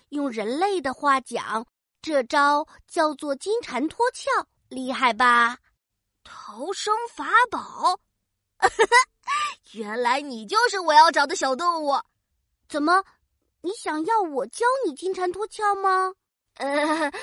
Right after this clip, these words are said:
Speaker 2: 呃，还是不用了，这个法宝也太吓人了，我害怕。<laughs> 小朋友们，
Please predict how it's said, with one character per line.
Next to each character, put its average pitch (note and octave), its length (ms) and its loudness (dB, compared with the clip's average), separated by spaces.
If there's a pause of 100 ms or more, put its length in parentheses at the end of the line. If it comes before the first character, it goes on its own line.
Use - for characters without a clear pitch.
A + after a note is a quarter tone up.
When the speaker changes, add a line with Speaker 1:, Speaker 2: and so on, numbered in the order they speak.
(120)
Speaker 2:
呃， D#4 220 -8
还 D4 220 0
是 D#4+ 140 -6
不 C#4 120 -8
用 D4+ 220 0
了， B3 160 4 (420)
这 C#4+ 140 -10
个 C#4+ 140 -4
法 C#4 260 -4
宝 D4 180 0
也 D4 180 -2
太 D4 340 -8
吓 B3 260 -4
人 A#3 260 -2
了， A#3 160 -2 (280)
我 A3+ 440 -6
害 B3 280 -4
怕。 B3 420 -4 (240)
<laughs> - 1200 -8
小 - 280 -10
朋 G#3+ 160 -8
友 E4 120 2
们， C#4+ 140 -4